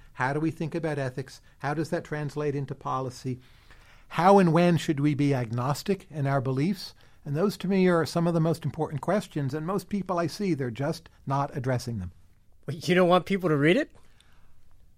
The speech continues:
Speaker 1: It's not that I don't want you to read it, but I didn't make any concessions in writing this book. Uh, it assumes you know a fair amount about philosophy. It doesn't explain all of the moves it makes. It's my views. It's there. I didn't release it commercially.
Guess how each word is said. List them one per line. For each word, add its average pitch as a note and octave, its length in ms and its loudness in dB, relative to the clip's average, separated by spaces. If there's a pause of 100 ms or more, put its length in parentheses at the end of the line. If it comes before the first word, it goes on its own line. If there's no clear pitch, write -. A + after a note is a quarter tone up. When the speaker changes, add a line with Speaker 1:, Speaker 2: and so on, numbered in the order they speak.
(140)
Speaker 1:
It's - 160 -16
not C4 140 -4
that A#3 120 0
I A3 80 6
don't G3 260 4
want F#3 320 0
you D#3+ 120 2
to C#3+ 100 2
read C3+ 240 2
it, C3 220 -2
but D#3 140 2
I D#3 80 4
didn't G3 280 0
make F#3 220 2
any E3+ 180 2
concessions D3+ 600 -2
in C#3 100 -2
writing C3 380 -2
this A#2+ 180 -8
book. - 300 -10 (580)
Uh, A#2+ 300 -6
it D3+ 140 -2
assumes F#3 520 2
you D#3+ 120 0
know D#3+ 240 2
a C3 40 0
fair D3+ 280 0
amount C#3+ 280 -2
about C3 220 -6
philosophy. C#3+ 720 -4 (160)
It C#3+ 80 -10
doesn't E3+ 320 0
explain D3+ 520 -2
all D3 220 2
of A2 140 -6
the A#2 80 -2
moves C3+ 340 -2
it F#3 100 -2
makes. F#3+ 460 -2 (260)
It's - 200 -10
my E3+ 260 4
views. E3+ 400 2
It's D3+ 160 -4
there. D3+ 380 0
I C3+ 100 0
didn't E3 280 -4
release D#3+ 360 -2
it D#3+ 100 -12
commercially. D3+ 640 -4